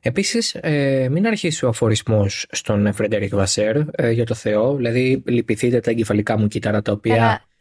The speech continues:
Speaker 2: δεν νομίζω ότι φταίει ο Βασέρ που έσκασε ο κινητήρας, για το Θεό.
Speaker 1: είναι ήδη, ναι, λυπηθείτε, ναι, απλά λέω λυπηθείτε τα εγκεφαλικά μου κύτταρα που είναι ήδη πάρα πολύ ταλαιπωρημένα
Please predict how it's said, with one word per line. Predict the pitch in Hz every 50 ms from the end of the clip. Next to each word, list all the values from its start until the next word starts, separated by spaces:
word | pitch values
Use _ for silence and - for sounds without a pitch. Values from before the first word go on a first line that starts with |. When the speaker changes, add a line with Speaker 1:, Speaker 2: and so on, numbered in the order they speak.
| - 240
Speaker 2:
δεν | 254 277
νομίζω | 269 262 247 233 208
ότι | 208 220
φταίει | 208 - - 214 208 208
ο | 196
Βασέρ | 202 202 - - 208 202
που | 202 - 208
έσκασε | 202 196 - - 202 - -
ο | 208
κινητήρας, | 208 - 196 196 202 202 220 269 294
για | - 269
το | - 220
Θεό. | - - 175 160 160 -
Speaker 1:
είναι | - 151 156 151 147 143
ήδη, | 143 143 135 127 123 120 120 - _
ναι, | - 131 143 135 120 107 104 - _ -
λυπηθείτε, | 127 135 127 135 123 - 170 170 180 175 160 - -
ναι, | - 139 131 113 107
απλά | 101 110 - 151 151
λέω | 147 147 156
λυπηθείτε | 160 160 160 151 131 - 156 156 156
τα | 151
εγκεφαλικά | 143 127 131 - 127 120 123 - 139
μου | 147 131
κύτταρα | - 151 151 165 160 156 151
που | - 147
είναι | 147 143 139 135
ήδη | 143 147 156 156 156 - _ -
πάρα | - 143 156 156 156 156 156 147
πολύ | - - 143 131 135 143
ταλαιπωρημένα | 143 147 139 135 127 120 123 113 113 113 120 151 175 180 175 180